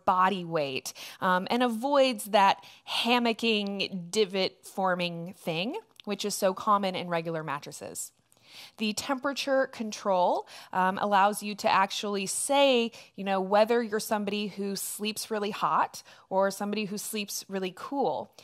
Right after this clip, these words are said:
And then they can actually design your mattress with those concepts in mind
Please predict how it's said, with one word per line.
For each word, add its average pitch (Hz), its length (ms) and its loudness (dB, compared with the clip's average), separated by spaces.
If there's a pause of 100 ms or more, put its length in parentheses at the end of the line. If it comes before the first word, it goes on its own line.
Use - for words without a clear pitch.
(220)
And 220 60 -4
then 226 80 0
they 233 80 0
can 233 120 0
actually 214 380 0
design 220 800 0
your 220 220 -4
mattress 160 640 -2 (260)
with 226 300 2
those 285 240 2
concepts 190 560 -2
in 160 160 -4
mind 202 520 0